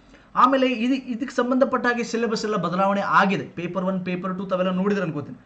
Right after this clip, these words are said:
ತಾವಿನ್ನೂ ಯಾರು ಸಿಲೆಬಸ್ ನೋಡಿಲ್ಲ, ಇದಕ್ಕೆ ಅರ್ಹತೆ ಏನು, ಇದಕ್ಕೆ ಸಿಲೆಬಸ್ ಏನು, ಇದ್ರ ಬಗ್ಗೆ ನಿಮಗೆ ಒಂದಿಷ್ಟು ಮಾಹಿತಿ ಇಲ್ಲ ಅಂದ್ರೆ already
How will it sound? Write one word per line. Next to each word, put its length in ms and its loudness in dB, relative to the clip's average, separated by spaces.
ತಾವಿನ್ನೂ 300 2
ಯಾರು 300 6
ಸಿಲೆಬಸ್ 440 0
ನೋಡಿಲ್ಲ, 280 0
ಇದಕ್ಕೆ 300 -2
ಅರ್ಹತೆ 400 0
ಏನು, 260 -2
ಇದಕ್ಕೆ 240 -6
ಸಿಲೆಬಸ್ 400 -2
ಏನು, 520 -4
ಇದ್ರ 160 0
ಬಗ್ಗೆ 220 0
ನಿಮಗೆ 220 0
ಒಂದಿಷ್ಟು 680 0
ಮಾಹಿತಿ 340 4
ಇಲ್ಲ 180 0
ಅಂದ್ರೆ 180 -2
already 840 2